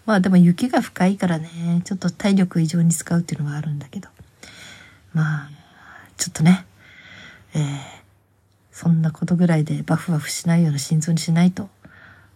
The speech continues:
まあ要するに筋肉をちゃんと鍛えていけばいいんですよね。毎日ちょっとずつはやってんだけどね。うん。はい。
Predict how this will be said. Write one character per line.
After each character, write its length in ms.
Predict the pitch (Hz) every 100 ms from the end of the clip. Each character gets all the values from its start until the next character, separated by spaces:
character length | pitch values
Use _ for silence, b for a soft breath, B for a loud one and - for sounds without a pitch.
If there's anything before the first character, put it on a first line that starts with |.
| -
ま 80 |
あ 20 | 180
要 80 |
す 80 | 196
る 80 | 262
に 60 | -
筋 160 | 349
肉 200 | 427 262
を 40 | 175
ち 80 |
ゃ 60 | 196
ん 20 |
と 80 | 202
鍛 200 | 196 -
え 80 | 190
て 80 | 185
い 20 |
け 80 | 185
ば 80 | 160
い 60 |
い 20 | 165
ん 80 |
で 80 | 196
す 160 | 180 165
よ 60 |
ね。 280 | 143 156 160 - _ _
毎 320 | 196 180 214
日 140 | 269 285
ち 100 | 277
ょ 40 |
っ 40 |
と 100 | 277
ず 200 | 269 285
つ 80 | 262
は 80 | 202
や 100 | 160
っ 20 |
て 160 | 160 196
ん 80 | 185
だ 100 | 160
け 100 | -
ど 100 | -
ね。 180 | 160 175 _ _ B B B B -
う 40 |
ん。 180 | 156 147 _ _ _ - B B _
は 120 | -
い。 60 | -